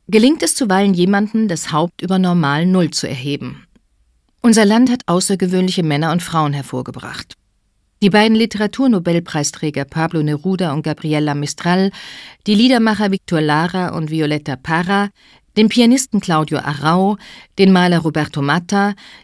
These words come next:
den Romancier José Donoso, um nur einige zu nennen. Wir Chilenen finden Gefallen an Beerdigungen, weil uns der Tote keine Konkurrenz mehr machen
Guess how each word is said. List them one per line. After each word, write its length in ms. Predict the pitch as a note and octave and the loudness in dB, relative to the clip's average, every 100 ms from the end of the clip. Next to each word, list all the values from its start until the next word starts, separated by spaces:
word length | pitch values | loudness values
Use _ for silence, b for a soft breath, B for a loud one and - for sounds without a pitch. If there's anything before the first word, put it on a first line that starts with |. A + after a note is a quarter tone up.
| - | 0
den 120 | F#3+ | 2
Romancier 640 | G3 G#3 G#3 - A#3+ C4+ | 4 4 2 0 -2 -2
José 440 | B3 F3 D#3 E3 D#3 | -2 -2 0 0 -2
Donoso, 680 | C3+ C#3+ D#3+ - F3+ F#3 F#3 b b _ - | -4 -2 -2 -2 -2 -2 -6 b b _ -6
um 160 | E3 | -2
nur 180 | E3+ F#3 | 0 0
einige 360 | F3 C#3+ C3+ A2+ | -4 -6 -8 -8
zu 180 | - | -8
nennen. 320 | B2 B2+ A#2+ C3 _ _ _ _ _ _ _ _ _ _ _ _ _ _ - | -6 -8 -12 -16 _ _ _ _ _ _ _ _ _ _ _ _ _ _ 2
Wir 160 | A#3+ | 2
Chilenen 540 | B3 - B3 A#3 C#4+ E4 | 2 2 2 2 0 -2
finden 360 | - A3+ A3 | -2 -2 -2
Gefallen 480 | F3+ E3+ D#3+ E3+ A#3 | -2 -2 0 0 0
an 200 | - F#3 | 0 0
Beerdigungen, 800 | G#3 - B3+ D#3+ D3 D3 C#3+ C#3 B B B B _ | 0 0 0 0 -2 -2 -2 -6 B B B B _
weil 220 | - G#3 A3+ | 0 2 4
uns 160 | A#3 | 2
der 160 | - A#3 | 2 -2
Tote 340 | - C4+ D4+ | -2 -4 -4
keine 280 | D4 G3 F3 | -4 -2 -2
Konkurrenz 560 | E3+ E3 D#3+ C#3 D3 - | -2 -4 -2 -4 -4 -2
mehr 120 | G3 | 0
machen 380 | G3+ G3+ C4 | 0 2 0